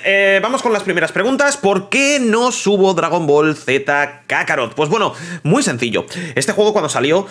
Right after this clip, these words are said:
nos lo pasamos en el canal de Twitch, que tenéis en la descripción, donde podéis seguirme y donde jugamos al Dragon Ball Legends y al Dragon Ball Z Dokkan Battle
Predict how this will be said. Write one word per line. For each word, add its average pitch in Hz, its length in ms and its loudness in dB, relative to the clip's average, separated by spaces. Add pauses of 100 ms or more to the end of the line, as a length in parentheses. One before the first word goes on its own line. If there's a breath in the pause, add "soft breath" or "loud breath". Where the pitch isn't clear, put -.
(160 loud breath)
nos 120 120 -4
lo 123 80 -2
pasamos 143 300 -2
en 147 80 -2
el 120 60 -2
canal 123 200 0
de 147 80 0
Twitch, 202 240 0
que 107 120 -8
tenéis 117 200 -6
en 165 60 -4
la 165 80 -2
descripción, 160 560 -2
donde 101 180 -4
podéis 113 220 0
seguirme 196 440 0 (220 loud breath)
y 120 60 -2
donde 113 160 -2
jugamos 135 380 0
al 120 120 0
Dragon 151 260 -2
Ball 170 200 2
Legends 143 380 0
y - 20 -2
al 120 80 -4
Dragon 143 180 -2
Ball 151 140 0
Z 143 220 -2
Dokkan 147 260 -2
Battle 123 320 0